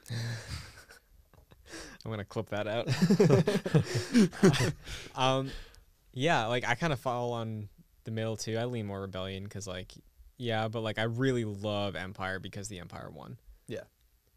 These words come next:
Speaker 1: And obviously Vader's cool. Love Kylo Ren, but, like, the bad guys in Star Wars are cool, but they're not, like, my favorite,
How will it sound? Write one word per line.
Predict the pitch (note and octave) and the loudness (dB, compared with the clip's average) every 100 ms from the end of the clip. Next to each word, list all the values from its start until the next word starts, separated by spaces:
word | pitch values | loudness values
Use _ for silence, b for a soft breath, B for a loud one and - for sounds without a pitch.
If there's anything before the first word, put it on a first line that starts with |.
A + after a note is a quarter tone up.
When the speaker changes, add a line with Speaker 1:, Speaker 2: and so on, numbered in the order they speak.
| - | -6
Speaker 1:
And | A2 G#2 G2+ - A#2 - | -2 -2 -4 -8 -14 -6
obviously | A2 A#2 A#2+ | -4 -4 -4
Vader's | A2 G#2+ G#2 | -2 -2 -2
cool. | - A2 G#2+ G#2 G#2+ - | -6 -6 -4 -4 -8 -6
Love | G#2+ G#2 G2+ | -2 -2 -2
Kylo | G2+ G2+ G2 | -4 -4 -4
Ren, | F#2 F#2 F#2 G2+ | -6 -6 -8 -8
but, | F#2 D#2 | -8 -8
like, | F2+ F#2 - - - _ _ _ _ _ - _ _ _ _ _ | -6 -8 -12 -20 -20 _ _ _ _ _ -20 _ _ _ _ _
the | A#2+ | -4
bad | A2 D3 D#3+ | 2 4 4
guys | E3 D#3 | 4 2
in | C3+ C#3 | 2 0
Star | - C3+ | 0 2
Wars | C3 A#2+ | 2 2
are | A2 | 0
cool, | - B2 G#2+ | -2 -2 -2
but | G#2+ | -4
they're | A2 | -4
not, | A#2+ | -4
like, | G#2+ G2 | -6 -8
my | F#2 | -10
favorite, | - - - - F2 C#2+ | -12 -16 -16 -14 -14 -16